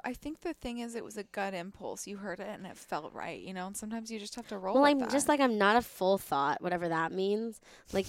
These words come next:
Speaker 2: I'm never gonna, like
Speaker 1: A partially formed thought.
Speaker 2: I'm, like, I'm, like, maybe, like, a thought bubble, you know? Like, I'm not, like, in a post,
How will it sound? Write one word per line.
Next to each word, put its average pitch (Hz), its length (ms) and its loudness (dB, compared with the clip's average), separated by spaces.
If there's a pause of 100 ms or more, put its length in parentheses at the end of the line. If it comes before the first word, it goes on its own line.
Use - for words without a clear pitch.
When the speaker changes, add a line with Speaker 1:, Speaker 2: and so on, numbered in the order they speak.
(180)
Speaker 2:
I'm 202 240 4
never 185 260 2
gonna, 202 180 -2
like 185 220 -2
Speaker 1:
A - 40 -10
partially 247 500 -6
formed 196 420 -8 (100)
thought. - 220 -12 (100)
Speaker 2:
I'm, 208 220 0
like, 202 380 -4 (840)
I'm, 214 160 0
like, 233 180 0
maybe, 185 480 0
like, 180 240 -4
a 175 100 -4 (140)
thought 165 300 0
bubble, - 400 -4 (440)
you 202 120 6
know? 190 320 4 (280)
Like, 196 200 2
I'm 190 160 2
not, 185 180 0
like, 190 140 -2
in 220 80 2
a 208 80 2
post, - 360 -4